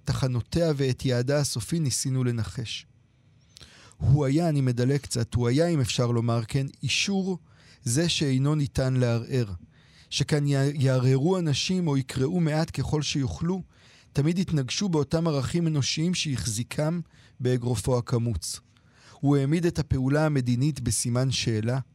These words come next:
היה צורך להתחמק ממנו או להיאבק בו, וכך במילים אחרות נעשה הכרחי לאותו מתח המעמיד את חיי הרוח.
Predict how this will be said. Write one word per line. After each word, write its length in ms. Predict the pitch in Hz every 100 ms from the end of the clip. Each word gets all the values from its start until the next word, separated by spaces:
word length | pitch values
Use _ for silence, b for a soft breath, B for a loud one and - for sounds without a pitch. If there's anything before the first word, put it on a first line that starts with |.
| B B B B B -
היה 160 | 147
צורך 300 | 160 170 156
להתחמק 640 | 156 139 - 143 170 175
ממנו 320 | 156 139 135 127
או 100 | 131
להיאבק 540 | 127 127 120 170 -
בו, 140 | 110 92 - b b b 117
וכך 320 | 127 170 156
במילים 420 | 165 147 143 175
אחרות 440 | 147 143 143 175
נעשה 340 | 160 131 - 170
הכרחי 460 | 139 135 123 185
לאותו 300 | 175 147 185
מתח 380 | 170 180 175 -
המעמיד 440 | 151 135 131 156 143
את 100 | 123
חיי 300 | 117 131 135
הרוח. 520 | 123 127 117 -